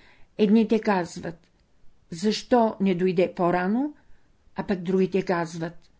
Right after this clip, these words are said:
„Отде дойде?“ Нито едната, нито другата страна е права. И сега не е късно. Идеята е да се образуват ония правилни връзки,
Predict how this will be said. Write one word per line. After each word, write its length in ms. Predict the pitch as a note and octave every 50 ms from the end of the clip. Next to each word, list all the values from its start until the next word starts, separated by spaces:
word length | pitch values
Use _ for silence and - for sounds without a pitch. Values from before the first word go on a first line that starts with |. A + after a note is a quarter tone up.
| _ _ _ _ _ - - -
„Отде 440 | G3 F#3+ D3+ D3+ D3 D#3 A#3+ C4+
дойде?“ 580 | A3+ A3 A3+ A3+ A3 F#3+ - E3 D3 D3 D3 - - _ _ _ _ _ _ _ _ _ _ - - - _ _ -
Нито 280 | E3 F3 F3 E3+ - G3+
едната, 640 | G#3+ A3 G3+ A3 A#3+ A#3+ B3 B3 - - B3+ B3+ B3+ - _ _ _ - _ -
нито 280 | E3+ F3+ E3+ - A3+
другата 420 | G#3+ G#3 G#3 F#3 G3+ G3 G3+ - E3
страна 640 | - - - - F3 E3+ E3+ E3+ E3 F3 F#3 G#3 G#3 - _ _ _ _ _ _ _
е 140 | - G3 G3
права. 480 | - F3 E3+ E3 D#3+ D#3 D#3 D#3+ E3 D#3+ D#3+ _ _ _ _ _ _ _ _ - - - _ _ _ _ _ _ _
И 80 | - G#3+
сега 320 | G#3 - B3 G3+ A#3 B3+
не 160 | C4 C#4+ D4+ D4
е 120 | C4 G#3+
късно. 580 | - - F3 D#3 D3+ - - D#3+ D#3 E3 F3+ - - - - - _ _ - - - - - - - -
Идеята 600 | - F3+ D#3 C#3+ F3+ F3 F#3 F3+ F#3+ F#3+ G3 A#3+
е 300 | A#3+ B3 B3+ C4 C4+ C4 - - - - - _ _ _ - -
да 140 | F#3+ A3
се 180 | G#3+ - A#3+ A3
образуват 920 | G#3 G#3 F#3+ G3 F#3+ F#3+ F#3 - G3+ G3 F#3 F#3 - - - _ - - - _ _ _ _ _ _
ония 420 | G3+ G#3 G#3+ A3+ A3+ A3 G3+ G#3
правилни 540 | - G3 G3 G#3 G#3 A#3+ C4 C4+ C4 B3+ A#3
връзки, 640 | F#3+ F3+ F#3 F3+ E3 E3 - - - - E3+ F3+